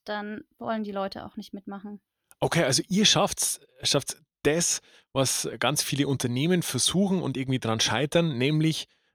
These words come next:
Speaker 2: MitstreiterInnen an der Hochschule zu finden. Leute zu akquirieren für euer Projekt, einfach nur, weil du sagst, es ist super wichtig, authentisch zu sein und, und einfach auch die Freude an dem auszustrahlen, was man selber macht. Finde ich super.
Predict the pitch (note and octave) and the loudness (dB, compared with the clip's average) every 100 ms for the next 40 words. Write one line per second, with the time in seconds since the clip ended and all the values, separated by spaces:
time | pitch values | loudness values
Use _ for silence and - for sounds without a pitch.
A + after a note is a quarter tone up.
0 | - A#2 D#3 - - - A#2 D3 D3 E3 | -6 2 2 4 2 2 0 2 0 2
1 | D#3 D#3 D#3 - - C#3+ D#3 B2 C3+ C#3+ | 4 4 2 -2 -2 2 4 4 4 2
2 | - B2 - - - A#2+ - G2 - _ | 4 2 2 -2 0 0 -2 -12 -14 _
3 | - _ A2 D#3+ - - A2 - C3 D3+ | -20 _ 2 4 2 -2 -4 -2 0 0
4 | F3 - A#2+ B2+ - A#2+ A#2+ G3 - - | 0 0 0 0 -2 0 0 0 -4 -10
5 | - - _ - C#3 D3+ C#3+ D#3+ E3 E3 | -10 -16 _ -4 -2 0 2 4 4 2
6 | B2 B2+ B2 - C#3 - A#2+ A#2+ - C#3 | 0 0 0 0 0 -2 -2 -2 -2 -4
7 | C3 C3+ - C3+ - B2 B2 C3+ D3+ - | -2 -2 -2 -6 -4 -4 -2 0 -2 -2
8 | - - - C#3+ D3+ D3+ C#3 C3+ C3 - | -4 -2 0 0 0 0 0 2 0 -4
9 | A2 A2+ B2+ A2+ A#2 - - - C3 D3+ | -6 -6 -2 0 -2 -6 -6 0 2 2
10 | B2+ B2 C3 - A#2+ - - A#2+ A#2 A#2 | 0 0 -2 -2 -2 -2 0 2 2 0
11 | _ _ _ - G#2+ A2+ - A2+ A2+ G#2+ | _ _ _ -6 -2 0 2 2 2 0
12 | E2 - - - - A2 - - - | -2 -4 -12 -18 -14 -6 -6 -6 -14